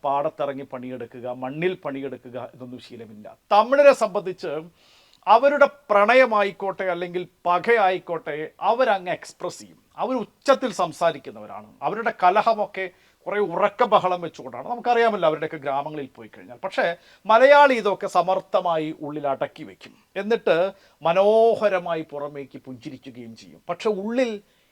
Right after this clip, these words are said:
ഇതൊക്കെ ഉണ്ടായിരിക്കും. ഇതുപോലെ തന്നെയാണ് മലയാളി എല്ലാ കാര്യങ്ങളിലും. മലയാളിക്ക് ഏറ്റവും കൂടുതൽ താല്പര്യം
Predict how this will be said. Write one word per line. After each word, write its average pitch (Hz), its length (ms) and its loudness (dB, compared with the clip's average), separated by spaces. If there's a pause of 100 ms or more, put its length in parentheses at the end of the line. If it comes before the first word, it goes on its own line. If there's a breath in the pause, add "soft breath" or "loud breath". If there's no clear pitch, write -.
ഇതൊക്കെ 202 480 0
ഉണ്ടായിരിക്കും. 113 640 -6 (180)
ഇതുപോലെ 320 500 8
തന്നെയാണ് 220 320 -2
മലയാളി 175 380 -2
എല്ലാ 180 400 -6 (100)
കാര്യങ്ങളിലും. 113 460 -14 (140)
മലയാളിക്ക് 269 460 4
ഏറ്റവും 294 440 -4
കൂടുതൽ 269 260 -2
താല്പര്യം 175 680 -8